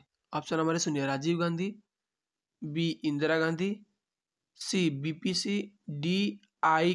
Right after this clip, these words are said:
के गुजराल। साथियों, दस सूत्री कार्यक्रम ऑप्शन नंबर बी इंदिरा गांधी से। प्रश्न हमारा छब्बीस नंबर,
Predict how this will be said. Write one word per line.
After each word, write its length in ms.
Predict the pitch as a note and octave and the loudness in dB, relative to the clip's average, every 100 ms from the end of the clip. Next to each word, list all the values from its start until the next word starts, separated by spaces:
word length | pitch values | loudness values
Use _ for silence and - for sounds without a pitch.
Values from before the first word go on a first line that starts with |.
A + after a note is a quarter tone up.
| F3+ | 2
के 180 | G3 G#3 | 2 2
गुजराल। 580 | E3 E3 D#3 D3+ C3+ A#2+ - _ _ _ _ _ _ _ _ _ _ _ _ _ | 2 0 2 4 2 0 -6 _ _ _ _ _ _ _ _ _ _ _ _ _
साथियों, 520 | - G#3+ G#3 A3+ A#3+ B3+ - G3+ | -2 0 2 4 6 4 0 2
दस 360 | E3 A#3+ A#3 - | 6 6 4 2
सूत्री 360 | A3 A#3+ A#3+ A#3 | 0 4 4 6
कार्यक्रम 680 | A3+ G#3+ G#3+ A3 A#3 C4+ - _ _ _ _ _ _ _ _ _ _ _ _ _ _ _ _ _ _ _ _ | 4 4 4 4 4 2 -2 _ _ _ _ _ _ _ _ _ _ _ _ _ _ _ _ _ _ _ _
ऑप्शन 320 | F#3+ F3 G#3 F#3+ | -4 -2 -2 -2
नंबर 320 | F#3 F#3 E3+ | -2 -2 -4
बी 160 | D#3 E3+ - | -4 -6 -6
इंदिरा 320 | D#3 E3 E3 | -6 -4 -4
गांधी 320 | D3+ D3 C#3+ | -6 -6 -8
से। 220 | C#3 C3 - _ _ _ _ _ _ _ _ _ _ _ _ | -12 -16 -18 _ _ _ _ _ _ _ _ _ _ _ _
प्रश्न 340 | - G3+ A3+ A3 | 0 2 2 2
हमारा 200 | G#3 G#3 | 4 2
छब्बीस 420 | G#3 D#3 D#3 - | 2 0 -2 -6
नंबर, 280 | C#3 C3 B2 | -8 -8 -12